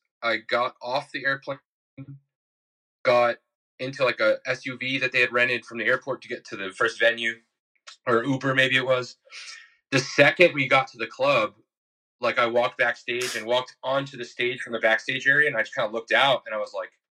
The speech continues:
I just had this weird feeling. It was, like, overwhelming. I was like, "Whoa, what have I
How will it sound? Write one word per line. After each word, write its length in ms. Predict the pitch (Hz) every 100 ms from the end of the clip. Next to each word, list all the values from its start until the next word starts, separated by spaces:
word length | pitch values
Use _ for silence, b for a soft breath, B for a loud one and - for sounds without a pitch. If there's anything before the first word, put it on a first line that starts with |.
| _ _ _
I 60 | 127
just 100 | 135
had 80 | 139
this 160 | 127 110
weird 480 | 107 127 139 139
feeling. 420 | - 139 135 110 98
It 20 |
was, 140 | 98
like, 120 | 101 95
overwhelming. 680 | 123 131 123 117 120 107
I 40 | 98
was 80 |
like, 140 | 95 104
"Whoa, 460 | 120 147 135 117 110
what 200 | 143 160
have 120 | 131
I 280 | 120 113